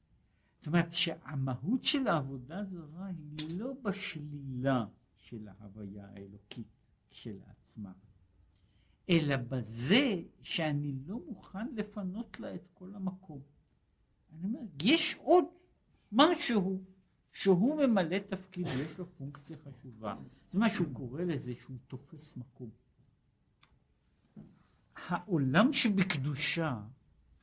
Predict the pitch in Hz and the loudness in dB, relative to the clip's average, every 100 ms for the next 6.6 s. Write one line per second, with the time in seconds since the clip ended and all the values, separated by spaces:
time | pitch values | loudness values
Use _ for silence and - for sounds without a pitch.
0 | _ - 156 160 - - 131 117 120 156 | _ -20 -18 -18 -18 -10 -8 -8 -10 -14
1 | 147 127 104 117 113 - 123 - 139 135 | -12 -10 -10 -10 -12 -14 -18 -4 2 4
2 | 151 120 - - _ _ _ _ _ _ | 4 2 -4 -14 _ _ _ _ _ _
3 | _ _ - _ _ 131 120 _ _ _ | _ _ -20 _ _ -18 -18 _ _ _
4 | _ 135 127 110 117 113 113 113 110 170 | _ -4 -2 -2 -4 -8 0 0 4 4
5 | 220 - 135 - 180 226 202 147 151 127 | 4 0 -4 -2 0 0 0 -4 -4 -4
6 | 110 113 113 170 139 | -4 -4 2 4 4